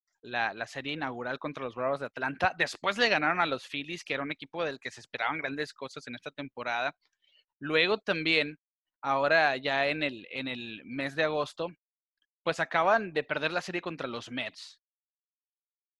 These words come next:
Pero con los Orioles ganaron su serie, que es otro equipo que no ha jugado tan mal como se esperaba. A final de cuentas, pues tienen un récord de siete juegos ganados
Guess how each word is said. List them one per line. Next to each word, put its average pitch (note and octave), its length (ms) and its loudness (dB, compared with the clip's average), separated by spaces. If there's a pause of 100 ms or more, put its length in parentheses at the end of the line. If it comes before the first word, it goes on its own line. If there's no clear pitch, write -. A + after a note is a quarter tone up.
(160)
Pero E3 260 2
con D#3+ 160 0
los D3+ 180 -2
Orioles D3+ 400 -4
ganaron E3+ 480 2
su C#3 160 -10
serie, A#2 400 -8 (560)
que D3+ 160 -2
es D3 120 -6
otro E3+ 200 -6
equipo D#3+ 320 -14
que C#3+ 80 -8
no C3 120 -4
ha - 20 -4
jugado D3 480 0
tan A#2 240 -6
mal A2+ 120 -4
como C#3+ 220 -6
se - 80 -14
esperaba. B2 480 -4 (300)
A F3 100 4
final A#3+ 240 4
de C4+ 80 -2
cuentas, A#3 340 2
pues F3 140 -10
tienen F3+ 180 -4
un F#3+ 120 -4
récord F3 320 -2
de C3+ 80 -4
siete D#3 320 -6
juegos D3+ 300 -6
ganados C3 540 -2